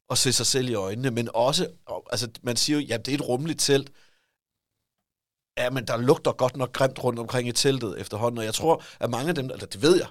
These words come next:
mange af dem, der sidder inde i teltet, de er begyndt, de har det sådan lidt, "Jamen, vi er jo nødt til at være sammen, for ellers får vi aldrig magten."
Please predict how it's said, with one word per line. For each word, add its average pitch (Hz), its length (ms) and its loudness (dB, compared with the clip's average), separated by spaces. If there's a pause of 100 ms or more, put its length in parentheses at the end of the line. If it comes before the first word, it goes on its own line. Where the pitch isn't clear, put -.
(100)
mange 127 240 -4
af 175 60 2
dem, 143 100 2
der 143 80 -2
sidder 151 220 2
inde 123 140 -2
i - 20 -10
teltet, 127 380 -2 (360)
de 135 40 -2
er 139 40 6
begyndt, 160 420 0
de 131 100 -4
har 147 180 2
det 143 100 -4
sådan 135 140 -4
lidt, 135 180 -2 (640)
"Jamen, 120 400 -4
vi 117 40 -6
er 127 60 -4
jo 120 60 -2
nødt 143 180 0
til - 120 0
at 123 100 0
være 107 140 -4
sammen, 123 340 -2
for 131 100 -6
ellers 117 180 -4
får 101 140 -4
vi 107 160 -6
aldrig 104 220 -6
magten." 123 400 -10